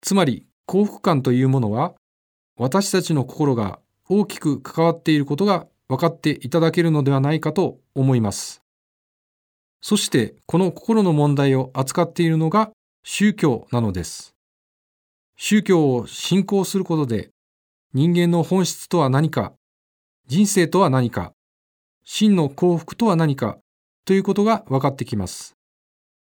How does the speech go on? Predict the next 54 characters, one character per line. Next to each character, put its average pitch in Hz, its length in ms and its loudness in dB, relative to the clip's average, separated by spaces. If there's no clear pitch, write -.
で 147 140 0
す 160 80 -2
か 151 140 2
ら、 117 260 -2
あ 139 60 -2
な 170 120 2
た 175 100 0
が 123 240 0
真 214 300 2
の 180 100 0
幸 165 200 0
福 156 200 -4
を 151 60 2
得 113 120 0
た 208 140 2
い 208 100 0
と - 240 -6
お 120 80 -8
考 156 300 2
え 147 80 2
で 143 80 2
あ 139 40 2
れ 131 80 0
ば、 92 200 -8
ま 175 160 2
ず 202 80 2
は 131 240 0
宗 202 300 0
教 208 240 4
上 190 180 2
の 180 140 0
正 196 320 0
し 220 140 0
い 202 40 2
信 175 240 0
仰 160 300 0
を 143 40 0
持 147 120 -2
つ - 80 -12
こ - 140 -6
と 180 80 -2
が 165 260 0
大 156 200 0
切 147 280 -4
で 147 80 0
あ 139 80 2
る 139 100 0
と 202 280 -2
言 135 120 0
え 139 40 4
る 131 100 2
の 107 100 -2
で 90 120 -2
す。 - 240 -14